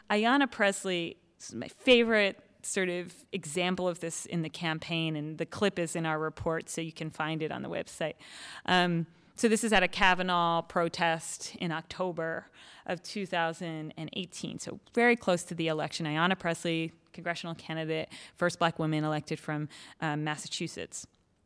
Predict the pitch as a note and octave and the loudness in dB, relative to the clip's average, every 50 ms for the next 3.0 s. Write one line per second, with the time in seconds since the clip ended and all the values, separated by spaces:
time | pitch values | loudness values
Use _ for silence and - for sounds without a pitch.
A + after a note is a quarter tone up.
0 | _ _ _ _ _ _ _ _ _ _ - - - - A3 - G#3+ A#3+ - - | _ _ _ _ _ _ _ _ _ _ -10 -6 -4 -4 2 4 4 4 4 2
1 | - B3 G#3 G#3 - F3+ F#3+ G3 G3 F#3 F3+ F3 F3 E3+ E3+ E3 E3 D#3+ - - | 0 0 0 0 2 6 8 8 8 8 4 2 2 0 0 -2 -4 -6 -4 -2
2 | E3 E3 D#3 - - F#3 E3+ - - - D#3+ D3+ D3+ D3 D3 D3 D3+ - - - | -2 0 0 0 0 0 -2 -2 0 0 0 2 2 0 -2 -4 -6 -8 -10 -10